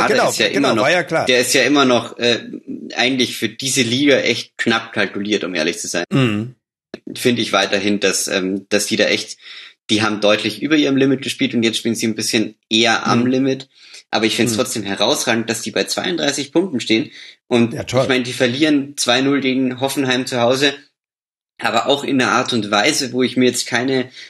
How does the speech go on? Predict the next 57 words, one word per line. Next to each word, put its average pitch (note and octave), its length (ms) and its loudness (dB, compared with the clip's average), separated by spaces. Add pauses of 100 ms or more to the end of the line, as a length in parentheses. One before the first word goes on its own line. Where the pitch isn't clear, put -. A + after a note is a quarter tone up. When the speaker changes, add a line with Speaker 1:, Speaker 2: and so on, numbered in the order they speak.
Speaker 1:
also A#2 220 -2 (880)
ich - 160 -2
habe A#2 100 0
mir G2 120 2
aufgeschrieben, C3 480 0
äh, A2+ 340 2 (100)
Niederlage B2+ 640 2
ist A2+ 160 0
jetzt, - 320 -4
äh, A#2 360 0 (320)
die, D#3 200 -10
die E3 160 -4
gefährdet D3+ 500 0
hier, C3 280 4 (100)
hier C#3+ 180 0
den B2+ 140 2
Nicht-Abstieg A2 540 0
nicht. F#2 280 -4
Also A2+ 220 2
das A#2+ 180 0
ist B2+ 160 -2
so C3 100 4
eine, B2+ 240 4 (420)
das, C3+ 220 2
das C#3+ 120 2
Spiel C#3+ 280 -2
darfst B2 300 0
du D#3 40 2
mal B2+ 160 4
verlieren. B2 520 2 (420)
Du A#2+ 80 0
darfst A2+ 320 0
nur C#3+ 100 4
das B2 160 0
Momentum A#2+ 420 4
nicht G2 160 -2
komplett F#2+ 320 -4
verlieren. E2 320 -4
Da F#2 140 0
müssen G#2+ 240 -2
sie G#2+ 60 2
halt F#2+ 100 0
jetzt G2+ 100 -2
aufpassen, G2 460 -2
dass G2 120 -4
sie, G2+ 140 -2
wenn G2+ 140 -2
sie G#2 80 -2
jetzt - 160 -2
natürlich G2+ 260 -6
in G#2 100 -2
eine, G2+ 180 0
in - 120 -8
eine G#2 120 2
Serie A#2 440 2
reinlaufen, A#2+ 520 2
dann A2+ 260 0